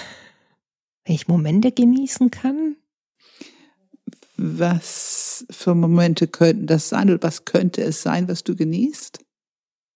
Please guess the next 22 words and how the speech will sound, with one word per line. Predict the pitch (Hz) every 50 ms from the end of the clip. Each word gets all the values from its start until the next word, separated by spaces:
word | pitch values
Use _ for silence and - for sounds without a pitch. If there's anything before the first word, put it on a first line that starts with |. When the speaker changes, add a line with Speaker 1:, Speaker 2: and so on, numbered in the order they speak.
| _ _ _ _ _ _ _ _ _ _ _ _ _
Speaker 1:
Ich | - -
glaub, | - - 202
in | 185 185 -
dem | - 196 196 226
Moment, | 240 233 214 208 196 202 -
wo | 190
ich | 190 - -
jetzt | 202 214 214 - -
gerade | - - - 208 208 202
im | 196 190
Leben | 185 185 185 180 196 220 - 240 233 220 214
bin, | 202 196 190 185
einfach | - 180 190 - 202
so | 202 - - - 190 196 196 190 185 - _ _ _ _ _ _ _ _ _ _ -
ja, | 214 202
es | 185 - -
kann | - - 180 165 165
so | - 175 170
Sachen | - - 190 - - 196 180
sein | - - 190 180 180 180 180
wie, | 180 180 170 165 165 165 - -
ähm, | - 190 190 190 190 185 185 196 185